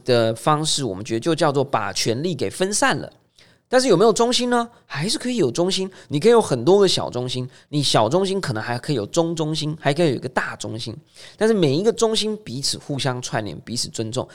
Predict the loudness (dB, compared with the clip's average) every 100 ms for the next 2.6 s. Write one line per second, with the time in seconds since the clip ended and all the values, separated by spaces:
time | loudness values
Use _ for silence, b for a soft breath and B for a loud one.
0 | B B 2 4 4 4 4 4 0 0
1 | 0 -4 -4 -6 -10 -6 -4 -4 -6 -10
2 | -12 -12 -12 -12 -12 -12